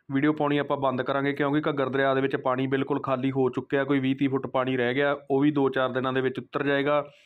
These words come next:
ਕੰਟੈਂਟ ਆਪਾਂ ਚੇਂਜ ਕਰਾਂਗੇ, ਕਿਉਂਕਿ ਹਰ ਰੋਜ਼ ਘੱਗਰ ਦੀ ਵੀਡੀਓ ਪਾਉਣ ਕਰਕੇ ਤੁਸੀਂ ਵੀ ਬੋਰ ਨਾ ਹੋਵੋ, ਇਸ ਕਰਕੇ ਆਪਾਂ ਵੀਡੀਓ ਅੱਜ, ਅ, ਪਾ ਕੇ ਤੇ ਬਸ ਬ੍ਰੇਕ ਲਾਵਾਂਗੇ ਜੀ ਇੱਕ ਵਾਰੀ।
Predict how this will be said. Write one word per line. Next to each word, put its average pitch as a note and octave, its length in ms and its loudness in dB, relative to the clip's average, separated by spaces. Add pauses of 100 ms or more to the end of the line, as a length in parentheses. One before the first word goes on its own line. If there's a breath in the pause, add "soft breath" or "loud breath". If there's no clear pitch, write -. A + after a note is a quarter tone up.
(520 loud breath)
ਕੰਟੈਂਟ C#3 460 -2
ਆਪਾਂ D3 360 0
ਚੇਂਜ C#3 340 0
ਕਰਾਂਗੇ, D3 380 0
ਕਿਉਂਕਿ D3 560 2 (280)
ਹਰ C#3 120 2
ਰੋਜ਼ C#3+ 240 4 (100)
ਘੱਗਰ C3 220 -2
ਦੀ C3+ 140 0
ਵੀਡੀਓ C#3 240 2
ਪਾਉਣ C3+ 280 0
ਕਰਕੇ C#3 340 -2
ਤੁਸੀਂ C#3 320 -2
ਵੀ D3 80 2
ਬੋਰ C3+ 280 2
ਨਾ C#3 140 2
ਹੋਵੋ, C#3 240 2
ਇਸ C3+ 120 0
ਕਰਕੇ C#3 260 -2
ਆਪਾਂ C3+ 200 -2
ਵੀਡੀਓ C3+ 340 2
ਅੱਜ, B2+ 180 -2
ਅ, - 1160 -4 (100)
ਪਾ C3 140 4
ਕੇ C3 160 -2
ਤੇ C#3 100 -2
ਬਸ C3+ 240 -2
ਬ੍ਰੇਕ C3 260 0
ਲਾਵਾਂਗੇ A#2 340 0
ਜੀ A#2 80 0
ਇੱਕ A#2 160 -6
ਵਾਰੀ। G#2+ 180 -8